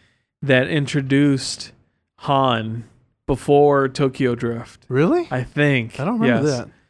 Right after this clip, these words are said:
Speaker 1: And it's, like, one where you, like, have to, eh, it went straight to D V D. I don't even think it made the
Speaker 2: Oh, okay.
Speaker 1: theaters. Like,
Speaker 2: Okay.
Speaker 1: you, it's one of those. Um,
Speaker 2: Interesting.
Speaker 1: yeah, yeah, yeah.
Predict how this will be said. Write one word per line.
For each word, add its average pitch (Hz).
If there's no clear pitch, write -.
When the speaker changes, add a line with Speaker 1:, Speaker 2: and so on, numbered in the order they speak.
Speaker 1:
And 139
it's, 147
like, 185
one 151
where 139
you, 135
like, 131
have 135
to, 156
eh, 156
it 156
went 160
straight 147
to 143
D 139
V 131
D. 127
I 120
don't 123
even 127
think 127
it 123
made 120
the 117
Speaker 2:
Oh, 123
okay. 123
Speaker 1:
theaters. 117
Like, 117
Speaker 2:
Okay. 131
Speaker 1:
you, 127
it's 139
one 135
of 123
those. 113
Um, 120
Speaker 2:
Interesting. 131
Speaker 1:
yeah, 147
yeah, 135
yeah. 117